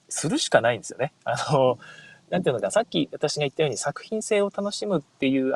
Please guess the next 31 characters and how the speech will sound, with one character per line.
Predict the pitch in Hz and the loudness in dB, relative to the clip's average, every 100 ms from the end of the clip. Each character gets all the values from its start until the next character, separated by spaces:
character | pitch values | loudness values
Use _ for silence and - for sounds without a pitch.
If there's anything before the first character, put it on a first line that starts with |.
| 117 | -4
遊 | 131 | -8
び | 127 | -6
方 | 135 127 | -6 -4
を | 123 | -6
し | - | -4
て | 135 | -4
い | |
る | 131 | -4
人 | - 165 | -8 -6
は、 | 139 139 123 | 0 0 0
ま | |
あ、 | - | -4
映 | 123 160 | -2 0
画 | 175 | 2
を | |
見 | 170 190 | 2 2
る | |
よ | 175 110 | 0 0
う | |
な | 87 78 - - | -2 -6 -8 -16
感 | - 87 82 | -18 -16 -14
じ | |
で | 82 | -16
遊 | - | -16
ぶ | 104 92 | -12 -14
の | - | -12
で、 | 90 - - | -14 -12 -12
ま | |
あ、 | |
一 | 131 | -6
回 | 156 | -4